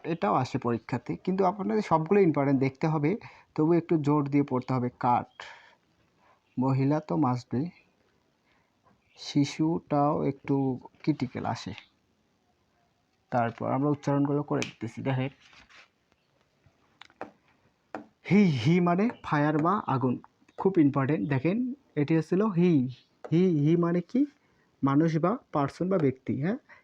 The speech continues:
এটি শুধু এখন এই যে এই দুইটা দেওয়ার কারণে এটি হচ্ছে হি, হি মানে ফায়ার বা আগুন। তারপর এটি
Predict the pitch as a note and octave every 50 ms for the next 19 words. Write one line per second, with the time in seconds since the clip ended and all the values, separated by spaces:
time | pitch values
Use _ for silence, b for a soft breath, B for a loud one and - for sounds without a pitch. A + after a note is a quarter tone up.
0 | b - - D3+ D3 - E3+ D#3 - E3+ D#3+ F3+ E3 D3 - - F3 A3+ - _
1 | _ - F#3 F3+ G3 G3 G3 F#3 E3+ F3+ E3+ D#3+ D3 D3 D3 C#3+ D3+ D3+ C#3+ D3
2 | C#3+ C#3 - D3 C#3+ C#3+ C#3+ C#3+ C#3 - D3 D3 D3 D3 - G#3 G#3 G3 - D#3+
3 | C#3 B2+ C3 C#3+ D3+ D3 D3+ E3+ F#3+ F#3+ - - C#3 C3+ C#3 C#3+ D3 D3+ F#3 A#3
4 | D#4 - - D#3 C3 B2+ A#2+ A2 G#2+ - b b b b b b b - - B2
5 | A2+ A2+ - - A#2 A#2 A2+ - -